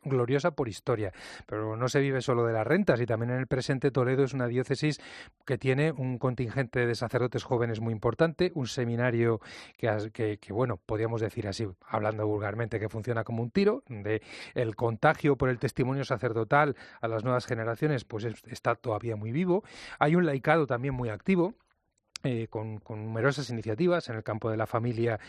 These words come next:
y de la vida, en el campo de la cultura, en el campo incluso de la reflexión sobre la doctrina social y, y, y, y la política. Por tanto, una diócesis que, aunque no tiene una población grandísima en estos momentos, mm,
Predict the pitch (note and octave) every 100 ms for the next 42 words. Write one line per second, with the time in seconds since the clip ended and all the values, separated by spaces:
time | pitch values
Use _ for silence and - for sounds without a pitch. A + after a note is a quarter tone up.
0 | - - A#2 A2 A2+ F3+ E3+ D#3 A2+ B2
1 | A#2 A2 A#2+ A2 A2 A#2+ A#2+ G3+ F3 F3+
2 | A#2+ C3+ C3+ F3+ C3 E3+ F#3 C#3 A2+ A2
3 | A2 - C3+ C#3+ - - - A#2 A2 G#2+
4 | A2 C3 B2+ A2+ G2 D3 F3 D3 B2 A#2+
5 | B2 A#2 A#2 A#2+ A2+ A2+ B2 A2 A2+ E3
6 | G#3 E3+ G3 - - - - C3+ - D3
7 | G#2+ A2 D#3 F#3 F#3+ F3+ F3+ G#3 G3+ -
8 | - - C3+ B2+ A#2 B2+ A2+ B2 B2 C3+
9 | C#3 D3 D3+ C#3+ C#3+ C#3 D3+ D#3 D3+ D3
10 | D3+ D#3 G3 - E3+ F#3+ F3 C3 D3 C3+
11 | C#3+ F3+ D3+ F#3+ A3 - C#3+ C3